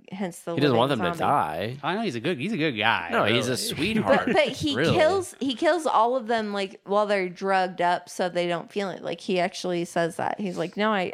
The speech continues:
Speaker 1: I, you know, I kill them while they're drugged up, so that it's not, like, painful."
Speaker 2: So he wants to
Speaker 1: Then
Speaker 2: control them to f-, to, so that they can fuck him in the ass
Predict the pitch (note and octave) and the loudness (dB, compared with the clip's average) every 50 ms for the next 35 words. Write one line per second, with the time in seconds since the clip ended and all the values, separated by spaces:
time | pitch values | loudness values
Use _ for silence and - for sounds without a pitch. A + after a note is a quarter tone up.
0 | - - F3 E3+ E3+ F3 - _ - - F3 E3 D#3+ D#3 D#3+ E3+ F#3+ _ _ _ | -2 0 0 0 -2 -4 -8 _ -10 -6 -6 -4 -4 -4 -4 -6 -8 _ _ _
1 | _ _ _ _ _ _ _ - - F#3 F3+ - A#3+ A#3 A3 G#3 F#3+ F3 F3 E3+ | _ _ _ _ _ _ _ -2 -2 -2 2 4 4 4 4 4 0 0 0 2
2 | F3 F3 E3 E3+ E3 E3 E3 D#3+ D#3+ - - - _ _ - - - - - - | 2 2 2 2 0 0 0 0 0 -2 -4 -10 _ _ -20 -20 -20 -20 -20 -14
3 | - - G3+ F3 E3 E3 - E3+ E3 D#3 - - _ _ _ _ _ _ - - | -4 0 2 2 2 2 0 0 0 0 0 -4 _ _ _ _ _ _ -12 -6
4 | - E3+ D#3 D#3 - - - - - _ _ _ - - - - - D#3+ D3 A1+ | -4 -4 -4 -4 -6 -8 -8 -10 -14 _ _ _ -18 -18 -14 -12 -10 -8 -8 -10
5 | - - _ _ - - - - - F3 E3+ E3+ - D#3+ D#3+ - - - - - | -12 -14 _ _ -14 -14 -12 -10 -8 -8 -6 -4 -4 -4 -6 -6 -10 -18 -18 -14
6 | - - - - D#3 E3+ A#3+ B3+ C4+ G3+ F3 E3+ C#3+ - D#3+ D#3+ D3 C#3+ C3 A2 | -14 -10 -2 2 4 6 6 6 4 4 0 0 2 2 2 2 2 0 0 -2
7 | F2 - - - - _ - A#2 G#2+ G2 G2 G2+ - - A2+ G#2+ G#2 G2 F2+ - | -2 -4 -4 -10 -16 _ 0 2 2 2 2 0 -2 -2 0 2 2 0 2 2
8 | G2+ G2 F#2+ - - F2+ F2 - - G#2+ G2 - - A2 A2 A2+ G#2+ G2+ F#2 F#2 | 0 0 0 -2 -6 -8 -6 -2 0 0 0 0 -2 -4 -2 -2 -4 -4 -2 0
9 | G2 G#2 A2 A#2 - - - | 0 0 0 -2 -4 -8 -12